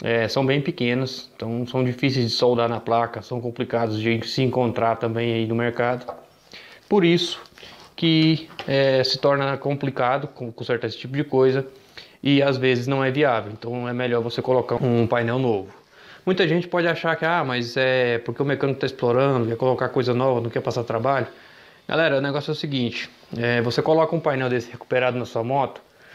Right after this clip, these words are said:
digamos que ele tem algum outro componente que tá com problema, e por causa de um painel desse aqui, ó, danificado, em curto, você pode danificar todo o esquema elétrico da sua moto, queimar inclusive a unidade de injeção, alguns sensores. Então, muitas vezes, cara, não é viável, é, recuperar esse tipo de coisa, tá?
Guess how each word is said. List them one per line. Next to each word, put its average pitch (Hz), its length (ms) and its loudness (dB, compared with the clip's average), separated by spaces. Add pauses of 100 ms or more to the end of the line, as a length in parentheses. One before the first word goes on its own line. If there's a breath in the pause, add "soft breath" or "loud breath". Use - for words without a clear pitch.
(300 loud breath)
digamos 160 380 4
que - 80 -2
ele 151 100 2
tem 156 200 0
algum 151 320 2
outro 151 240 2
componente 127 560 0
que - 80 -12
tá 120 100 -4
com 120 120 -2
problema, 123 500 2
e 139 340 2
por 143 140 -4
causa 156 220 4
de 165 60 2
um 180 40 2
painel 175 320 0
desse 160 220 0
aqui, 165 260 0
ó, 135 120 0 (120)
danificado, 131 640 0
em 120 40 -2
curto, 151 460 -2
você 127 160 -10
pode 143 200 -2
danificar 139 420 0
todo 151 180 2
o - 40 4
esquema 147 280 0
elétrico 131 320 0
da 135 80 0
sua 151 160 0
moto, 131 300 0
queimar 135 480 0
inclusive 135 480 0
a 147 40 4
unidade 131 420 2
de 117 120 -4
injeção, 131 720 0
alguns 113 300 -2
sensores. 143 640 2
Então, 147 380 0 (400 loud breath)
muitas 180 360 2
vezes, 139 420 2
cara, 117 260 0
não 151 240 2
é 147 120 2
viável, 131 600 2
é, 123 360 4
recuperar 131 500 0
esse 127 120 -4
tipo - 200 -12
de - 80 -10
coisa, 113 340 -2
tá? 117 260 0